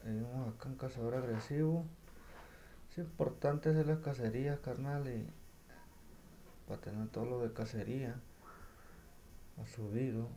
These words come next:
Entonces vamos a tratar de acelerar aquí porque, eh,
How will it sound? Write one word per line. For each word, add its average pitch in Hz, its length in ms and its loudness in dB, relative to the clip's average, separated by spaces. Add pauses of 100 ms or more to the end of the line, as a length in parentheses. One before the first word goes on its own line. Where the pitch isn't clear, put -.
Entonces 113 340 -4
vamos 117 260 0
a 113 40 -8
tratar 113 360 0
de 123 360 0
acelerar 107 580 0
aquí 123 300 -6
porque, 113 520 -4 (1000)
eh, 104 480 0